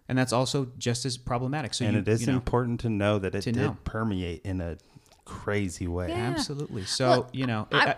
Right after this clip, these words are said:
Speaker 1: to, for me,
Speaker 2: And
Speaker 1: for
Speaker 2: it,
Speaker 1: my
Speaker 2: there's
Speaker 1: opinion,
Speaker 2: a
Speaker 1: it's
Speaker 2: reason that it
Speaker 3: Yeah.
Speaker 2: exists still.
Speaker 1: I, I'm, I am, uh, uh, of the mind of people, especially young people that are getting into film or art or whatever, is to know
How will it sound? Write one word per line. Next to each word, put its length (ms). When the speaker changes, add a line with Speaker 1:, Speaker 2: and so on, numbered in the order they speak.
Speaker 1:
to, 120
for 200
me, 160
Speaker 2:
And 80
Speaker 1:
for 60
Speaker 2:
it, 20
Speaker 1:
my 160
Speaker 2:
there's 140
Speaker 1:
opinion, 220
Speaker 2:
a 40
Speaker 1:
it's 200
Speaker 2:
reason 180
that 200
it 100
Speaker 3:
Yeah. 100
Speaker 2:
exists 480
still. 340
Speaker 1:
I, 320
I'm, 340
I 180
am, 300
uh, 60
uh, 340
of 140
the 80
mind 340
of 320
people, 300
especially 360
young 140
people 400
that 80
are 60
getting 220
into 300
film 360
or 140
art 260
or 60
whatever, 320
is 180
to 120
know 640